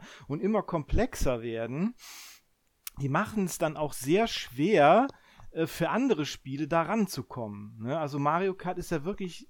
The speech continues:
zu der Referenz geworden, was Funracer angeht, so, so zum Platzhirsch quasi. Und, äh, alle anderen, äh, Konkurrenten, ja, die, die fahren einfach hinterher irgendwie, ne? Also es gibt da zwar ein paar,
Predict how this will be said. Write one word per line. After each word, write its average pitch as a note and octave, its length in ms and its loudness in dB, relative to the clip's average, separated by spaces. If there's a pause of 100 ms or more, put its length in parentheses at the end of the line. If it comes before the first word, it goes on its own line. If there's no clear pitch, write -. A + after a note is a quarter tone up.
(120)
zu - 180 -6
der D#3 160 0
Referenz D3+ 680 0
geworden, B2 680 -4 (380)
was D3 180 -2
Funracer C3 680 -4
angeht, D3 580 -2
so, B2+ 100 -14
so B2+ 140 -14
zum B2+ 220 -8
Platzhirsch B2+ 840 -2
quasi. B2+ 680 -4 (400)
Und, D3+ 480 -4
äh, C#3+ 120 0
alle E3 280 2
anderen, G3 640 -2
äh, F#3 180 -12
Konkurrenten, D#3 800 -4
ja, C#3+ 160 0
die, A#2 240 -14 (160)
die A2+ 80 -12
fahren D#3+ 400 0
einfach A#2 340 -8
hinterher E3+ 640 0
irgendwie, A2 540 -12
ne? A#2+ 140 -8
Also C#3+ 140 -2
es B2+ 100 -6
gibt G3+ 160 -4
da D3+ 100 0
zwar C3+ 220 -4
ein C3 60 -6
paar, D#3 300 0